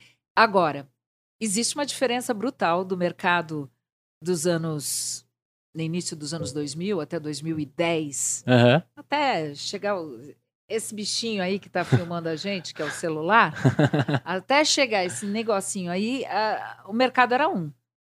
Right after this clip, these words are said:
Speaker 2: Aham.
Speaker 1: Depois disso, o mercado virou outro pro audiovisual, pra publicidade, pra comunicação.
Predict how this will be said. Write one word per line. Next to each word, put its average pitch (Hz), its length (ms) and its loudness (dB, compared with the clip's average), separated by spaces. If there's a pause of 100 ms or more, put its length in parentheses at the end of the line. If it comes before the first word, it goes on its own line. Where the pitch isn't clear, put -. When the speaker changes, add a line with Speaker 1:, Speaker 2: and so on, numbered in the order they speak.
(120)
Speaker 2:
Aham. 135 320 0
Speaker 1:
Depois 254 600 4
disso, 214 380 -6
o 269 40 -8
mercado 262 580 0
virou 233 360 2
outro 202 360 0
pro 277 280 2
audiovisual, 190 920 4
pra 202 200 -2
publicidade, 180 1000 0
pra 208 160 -2
comunicação. 240 1040 -2